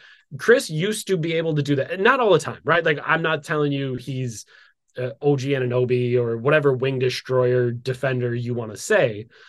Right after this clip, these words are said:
but Chris can defend on ball. I think, as you mentioned, he's always been an above average team defender. Like, when he was really at his peak, he was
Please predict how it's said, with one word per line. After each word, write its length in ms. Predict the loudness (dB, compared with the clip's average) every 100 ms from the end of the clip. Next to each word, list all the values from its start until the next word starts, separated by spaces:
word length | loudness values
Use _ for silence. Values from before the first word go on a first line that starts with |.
| -20 _ _
but 260 | 4 4 0 _ _ _ _ _
Chris 260 | -2 0 0
can 400 | -4 -4 -6 -12 -6
defend 380 | -4 2 2 2
on 220 | 0 0
ball. 280 | -4 -8 -8
I 80 | -4
think, 280 | -2 -4 -8 _ -6
as 320 | -2 0 0
you 60 | 0
mentioned, 340 | -2 -4 -6
he's 180 | -6 -6
always 360 | 0 2 2
been 340 | 2 2 0 -4
an 80 | -4
above 300 | 0 0 0
average 380 | 0 -2 -4 -6
team 160 | -4
defender. 500 | -2 0 0 0 -2
Like, 160 | 2 2
when 120 | 4
he 80 | 4
was 160 | 4 4
really 300 | 4 4 4
at 80 |
his 120 | 2 -2
peak, 260 | -6 -4
he 80 | 0
was 220 | 0 0